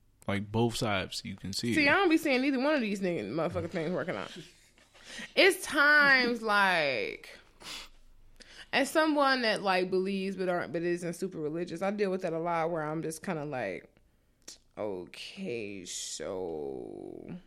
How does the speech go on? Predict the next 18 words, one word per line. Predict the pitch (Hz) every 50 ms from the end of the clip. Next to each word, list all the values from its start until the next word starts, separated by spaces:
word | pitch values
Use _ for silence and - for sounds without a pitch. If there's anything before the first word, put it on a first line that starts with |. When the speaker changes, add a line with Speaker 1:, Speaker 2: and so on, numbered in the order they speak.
| - - -
Speaker 2:
boom." | 190 180 156 135 101 78 53 50 50 - 180 - - - _ _ _ _ -
Sorry, | - - - - -
I | -
just | - - -
like | - -
saying | - - - -
that | - -
'cause | 175 -
it's | - - -
funny. | - - - 185 - - - _ - - - - - - - - - - - _ - -
Uh, | 233 233 226 214 214 202 - -
okay, | 208 220 226 202
so | 190 180 170 175
boom. | 170 175 170 139 180 202 - - - - - - -
<laughs> | - - - - - - - - - - - - _ _ _ - - - - - - - - - - - - - -
On | 185 208 226 226
one | 240 254 381 370
hand, | 330 320 269 214 190 175 180 160 156 180 214 226